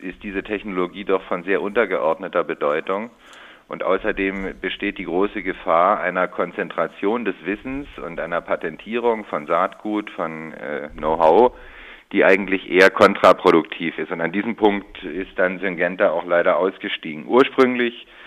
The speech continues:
war unsere Idee, dass wir gesagt haben, „Mensch, es gibt derart wichtige Probleme, bloß weil wir uns über die Gentechnik streiten, können wir das doch nicht versäumen, trotzdem zu gucken,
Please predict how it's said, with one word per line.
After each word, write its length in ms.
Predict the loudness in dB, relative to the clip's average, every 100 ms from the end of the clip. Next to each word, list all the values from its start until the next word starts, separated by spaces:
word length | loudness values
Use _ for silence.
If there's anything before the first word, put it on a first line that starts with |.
| -20 0
war 200 | 4 4
unsere 380 | 4 2 2 0
Idee, 520 | -4 -4 -2 -2 -2 -10 -20 -20 _
dass 180 | -10 -4
wir 120 | -4
gesagt 420 | -2 2 0 2 6
haben, 360 | 6 6 2
„Mensch, 240 | 2 2 -2
es 140 | -4
gibt 400 | -4 -4 _ 6
derart 460 | 8 8 6 4 0
wichtige 400 | -4 -4 -4 -4
Probleme, 680 | -2 -2 -2 -4 0 -2
bloß 300 | -2 0 0 2
weil 160 | 2 2
wir 100 | 0
uns 140 | -4
über 160 | -2 -2
die 120 | -2
Gentechnik 580 | -4 -2 -2 -4 -4 -6
streiten, 580 | -2 2 2 0 -6 -10 _
können 280 | 0 0 4
wir 100 | 2
das 180 | 2 0
doch 140 | 0 0
nicht 180 | -4 0
versäumen, 480 | 2 4 4 2
trotzdem 520 | 0 -2 0 0 -2 -2
zu 120 | -8
gucken, 360 | -6 -8 -10